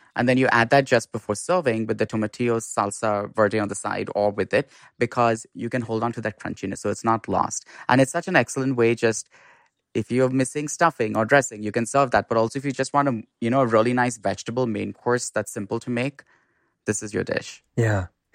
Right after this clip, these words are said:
Speaker 2: You know, it's funny 'cause I, at first, when I read the head note of the recipe and you said, "This dish reminds you of stuffing," I was, I scratched my head a little bit. And then I, you know, the cauliflower has become this <laughs> sort of, uh, avatar of a vegetable where, you know,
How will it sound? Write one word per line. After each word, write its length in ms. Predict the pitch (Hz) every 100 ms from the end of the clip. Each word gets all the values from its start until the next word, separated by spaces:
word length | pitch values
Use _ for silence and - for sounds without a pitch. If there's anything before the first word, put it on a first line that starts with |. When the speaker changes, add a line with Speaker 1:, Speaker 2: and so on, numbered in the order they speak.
| - 170
Speaker 2:
You 60 | 180
know, 80 |
it's 100 | 175
funny 220 | - 180 139
'cause 160 | 120
I, 200 | 117 107 -
at 120 | 117
first, 340 | 170 180 -
when 160 | 131 123
I 100 | 107
read 420 | 107 117 117 113
the 300 | 104 98 95 -
head 240 | - 120
note 100 | 110
of 60 | 87
the 60 | 87
recipe 380 | 85 95 95 85
and 100 | 87
you 60 |
said, 200 | 90 90 87
"This 140 | -
dish 200 | - -
reminds 300 | 98 95 95
you 40 | 87
of 40 |
stuffing," 380 | - 95 101 90
I 40 |
was, 160 | 92 - - - - -
I 60 |
scratched 220 | 165 220 196
my 80 |
head 180 | 151 117
a 60 | 113
little 180 | 139 139
bit. 180 | 196 - _ _ - - - -
And 120 | 139 143
then 100 | 143
I, 340 | 131 120 110 _ _
you 80 | 185
know, 100 | 196 143
the 220 | 143 151 -
cauliflower 800 | - 180 214 - 107 101 98 101 -
has 160 | 120
become 600 | 101 101 - 120 110 104
this 160 | 92 92
<laughs> 80 | -
sort 180 | 107 - -
of, 240 | 131 - - - - - - -
uh, 320 | 117 98 98 92
avatar 580 | 107 123 110 - 90 87
of 120 | 95
a 60 | 92
vegetable 460 | 98 - 95 85
where, 140 | 85 87
you 120 | 117
know, 100 | 95